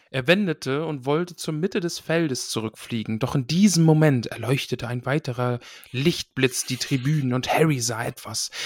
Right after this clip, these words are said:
das ihn vollkommen in Bann schlug. Die Kontur eines riesigen, zottigen, schwarzen Hundes, klar umrissen gegen den Himmel. Reglos saß er in den obersten leeren Sitzreihen,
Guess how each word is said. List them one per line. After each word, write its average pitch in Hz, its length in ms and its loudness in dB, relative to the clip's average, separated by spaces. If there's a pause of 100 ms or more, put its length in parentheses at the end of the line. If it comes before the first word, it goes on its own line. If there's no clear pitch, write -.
das - 160 -2
ihn 156 120 2
vollkommen 135 880 2
in 127 220 -2
Bann 131 240 0
schlug. - 380 -6 (220)
Die 110 80 -8
Kontur 156 600 2
eines 123 380 0
riesigen, 123 560 -2
zottigen, 117 680 -4 (240)
schwarzen 117 880 -2
Hundes, 127 480 2
klar 139 340 2
umrissen 131 480 -2
gegen 131 180 -2
den 127 120 4
Himmel. 131 320 4 (320)
Reglos 127 500 2
saß 101 320 -8
er 90 60 -10
in 95 80 -8
den 101 140 -6
obersten 98 500 -4
leeren 98 420 -4
Sitzreihen, 87 800 -2